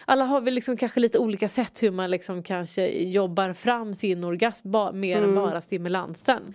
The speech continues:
Speaker 2: Ja.
Speaker 1: Men många blir ju lite grann att, men du vet, man kanske kniper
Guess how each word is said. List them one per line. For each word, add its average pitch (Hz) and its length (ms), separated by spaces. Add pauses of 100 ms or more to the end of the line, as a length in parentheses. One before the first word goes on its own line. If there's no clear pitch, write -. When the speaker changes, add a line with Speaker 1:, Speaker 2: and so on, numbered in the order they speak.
(120)
Speaker 2:
Ja. 196 280
Speaker 1:
Men 233 120
många 285 320
blir 247 180
ju 226 120
lite 214 220
grann 180 100
att, 170 80
men 214 100
du 220 60
vet, 214 180
man 214 120
kanske 208 320
kniper 185 840